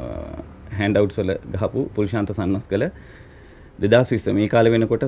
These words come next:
සෝෂල් මීඩියා වල ට්‍රෙන්ඩින් චරිතයක්. Facebook, YouTube හැම මේ මාධ්‍ය ජාලාවකම නිතරම දකින චරිතයක්. අපි දන්නේ නෑ මේ උපුල් ශාන්ත සන්නස්ගල කියන සිංහල ගුරුවරයා මේ සෝෂල් මීඩියා තුළ මෙච්චර ඇක්ටිව් වෙන්නේ. ඒක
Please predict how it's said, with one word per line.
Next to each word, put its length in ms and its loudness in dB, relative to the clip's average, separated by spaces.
සෝෂල් 340 0
මීඩියා 260 4
වල 120 0
ට්‍රෙන්ඩින් 420 0
චරිතයක්. 380 -8
Facebook, 440 -2
YouTube 400 0
හැම 140 2
මේ 360 -2
මාධ්‍ය 340 0
ජාලාවකම 500 4
නිතරම 320 0
දකින 300 0
චරිතයක්. 360 -4
අපි 160 -4
දන්නේ 340 4
නෑ 180 4
මේ 160 0
උපුල් 200 0
ශාන්ත 360 0
සන්නස්ගල 440 0
කියන 240 0
සිංහල 400 0
ගුරුවරයා 500 4
මේ 160 -12
සෝෂල් 360 4
මීඩියා 280 4
තුළ 180 2
මෙච්චර 300 -2
ඇක්ටිව් 340 0
වෙන්නේ. 300 0
ඒක 200 0